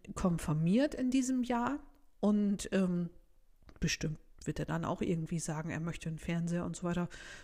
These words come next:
Gut, müssen wir dann nochmal drüber reden. Aber alles, was diese Spielen, Konsolen angeht,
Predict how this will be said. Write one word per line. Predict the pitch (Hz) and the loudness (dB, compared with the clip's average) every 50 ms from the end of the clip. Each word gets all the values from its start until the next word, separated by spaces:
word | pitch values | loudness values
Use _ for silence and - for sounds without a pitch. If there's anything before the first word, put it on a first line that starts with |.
| - - - | -18 -2 4
Gut, | 208 214 208 - - - | 6 6 6 6 2 -2
müssen | 170 175 - - | 0 0 2 2
wir | 180 170 | 2 2
dann | 180 180 | 2 2
nochmal | 175 175 170 175 170 165 | 0 0 0 0 2 2
drüber | 165 170 165 165 170 185 | 2 4 4 4 4 4
reden. | 202 175 160 160 165 - - | 4 4 4 2 -4 -6 -4
Aber | 170 165 170 165 - - | -2 -2 0 -2 2 4
alles, | - 240 277 302 320 311 - - - - - | 6 6 8 8 6 4 2 0 -4 -4 -2
was | 180 180 - | -2 -2 -2
diese | - - 160 160 151 | -2 -2 0 0 -2
Spielen, | - - - 214 214 208 202 | -2 0 4 4 4 4 4
Konsolen | - - 185 175 175 185 180 170 175 - | 0 -2 -2 0 2 2 2 2 2 0
angeht, | - 170 170 160 160 160 160 - | -2 -2 0 0 0 0 0 -2